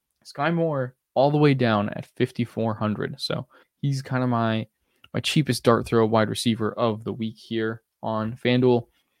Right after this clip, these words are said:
Over to the tight ends, Travis Kelce is eighty-two hundred, Mark Andrews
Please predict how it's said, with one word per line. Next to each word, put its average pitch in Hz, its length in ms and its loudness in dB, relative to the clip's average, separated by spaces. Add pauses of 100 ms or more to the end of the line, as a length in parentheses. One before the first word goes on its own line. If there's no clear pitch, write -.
(240)
Over 127 260 2
to 117 220 -4
the 110 100 -8
tight 107 220 -4
ends, 135 380 0 (360)
Travis 113 300 -2
Kelce 156 540 -2
is 139 100 -6
eighty-two 139 360 -2
hundred, 135 380 -4 (140)
Mark - 220 -8
Andrews 127 500 -2